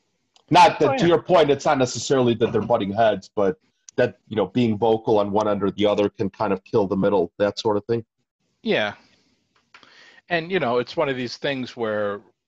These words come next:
Speaker 2: you know, they can, I mean, look, the, in the seventies, the A's, first the A's and then the Yankees, those guys just straight hated each other's guts.
Speaker 1: Mm-hmm, mm-hmm, mm-hmm.
Speaker 2: But when they got between the lines, they d-,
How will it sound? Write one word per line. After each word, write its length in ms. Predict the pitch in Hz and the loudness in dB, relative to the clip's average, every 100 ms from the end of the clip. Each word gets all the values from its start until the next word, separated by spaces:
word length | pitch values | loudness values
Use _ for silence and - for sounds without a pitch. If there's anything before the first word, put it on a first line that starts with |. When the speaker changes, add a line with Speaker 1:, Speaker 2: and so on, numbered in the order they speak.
| _ _ _ _ 131 | _ _ _ _ -12
Speaker 2:
you 100 | 120 | -8
know, 240 | 110 107 | -8 -6
they 160 | 117 117 | -6 -8
can, 400 | - 113 98 92 _ _ _ _ _ _ _ _ _ | -10 -12 -12 -18 _ _ _ _ _ _ _ _ _
I 80 | 127 | -10
mean, 120 | 123 | -4
look, 260 | 147 87 _ _ _ _ _ | -4 -6 _ _ _ _ _
the, 380 | 127 120 113 101 - _ _ _ _ _ _ _ _ _ _ | -4 -2 -4 -6 -14 _ _ _ _ _ _ _ _ _ _
in 100 | 139 | -6
the 80 | 123 | -6
seventies, 520 | - 156 131 113 101 | 0 -2 0 -6 -8
the 140 | 117 120 | -12 -6
A's, 440 | 123 123 117 - - _ | -4 -4 -8 -12 -16 _
first 280 | 156 160 - | -2 -2 -4
the 140 | 143 | -6
A's 380 | 131 127 123 - | -4 -4 -4 -8
and 80 | 117 | -6
then 120 | 117 | -6
the 80 | 107 | -6
Yankees, 460 | 107 113 - 90 - | -6 -8 -10 -16 -6
those 220 | 123 - | -4 -2
guys 260 | 104 92 | -6 -6
just 180 | - 90 | -12 -12
straight 560 | - - - 117 98 - | -12 -12 -8 -6 -6 -10
hated 600 | - - 107 104 98 92 | -20 -14 -8 -8 -8 -12
each 200 | 90 - | -14 -10
other's 300 | 90 87 - _ | -10 -12 -20 _
guts. 260 | 107 95 | -8 -2
Speaker 1:
Mm-hmm, 480 | 143 185 220 - 120 | 2 2 0 -4 -2
mm-hmm, 440 | 127 156 160 _ 127 | 0 0 -2 _ -4
mm-hmm. 100 | 120 | 0
Speaker 2:
But 220 | 113 - _ _ _ _ | -2 -4 _ _ _ _
when 120 | 123 | -4
they 80 | 117 | -2
got 220 | 117 117 | -2 -4
between 320 | 120 - 131 117 | -8 -10 -8 -4
the 80 | |
lines, 360 | 123 151 120 110 | -2 -2 -4 -6
they 120 | 110 | -10
d-, 100 | 98 | -10